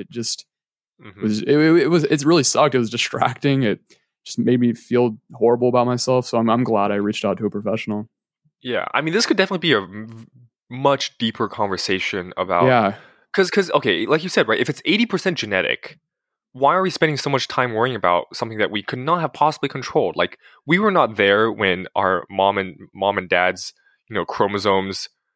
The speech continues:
Speaker 2: you know, split up into unique patterns that ultimately determine who we are and who we look like.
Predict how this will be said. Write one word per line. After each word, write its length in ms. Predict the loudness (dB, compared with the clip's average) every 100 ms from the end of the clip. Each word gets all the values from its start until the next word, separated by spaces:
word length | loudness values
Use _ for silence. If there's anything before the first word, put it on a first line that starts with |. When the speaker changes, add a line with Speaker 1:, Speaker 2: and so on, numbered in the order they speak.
| _ _
Speaker 2:
you 80 | -8
know, 80 |
split 320 | -6 -4 0 2
up 260 | 0 -2 -18 -10
into 320 | -8 -2 -2 -2 -10 -10
unique 540 | -6 0 -2 -2 -16 _ _
patterns 540 | -4 -2 -2 -4 -4
that 200 | -2 -2 -4 _ _ 0
ultimately 440 | 0 -2 -2 -2
determine 460 | -2 -4 -2 -2 -4
who 160 | -6
we 220 | -4 -4 0
are 260 | 2 2
and 100 | 0
who 80 | -4
we 140 | -8
look 240 | -4 -4 -2
like. 260 | -6 -6